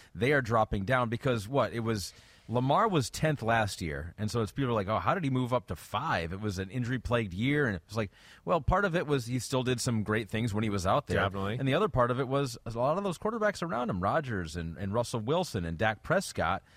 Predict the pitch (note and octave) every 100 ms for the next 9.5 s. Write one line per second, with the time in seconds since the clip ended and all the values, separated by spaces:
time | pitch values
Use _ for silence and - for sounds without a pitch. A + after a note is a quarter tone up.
0 | - C3 B2 D3+ - C#3 C3 D#3+ D3 G#3+
1 | D3+ - D3+ - F#2+ G#2+ C3 G3 E2+ E2+
2 | D#3 - F#2 F#2+ A#2 C3+ D3 C#3 D#3 D3
3 | F2 D#2+ G#2+ D3+ B2 C3+ B2+ E3+ - -
4 | F#2 A2 A2 B2+ A#2+ B2+ D3+ D#3+ - C#3
5 | D#3 F3 C3+ A#2 A#2+ A2+ G2+ G#2+ F#2+ -
6 | - G#2+ C3+ C3+ C#3 C3 B2+ A2+ A#2 C3
7 | C#3+ B2 A#2+ B2 A2+ A2+ A2 G2+ - D3
8 | A2 A2+ A2 A#2 E3 G3+ F2+ A#2+ D3+ A#2
9 | C#3+ C3+ D3 C#3+ D3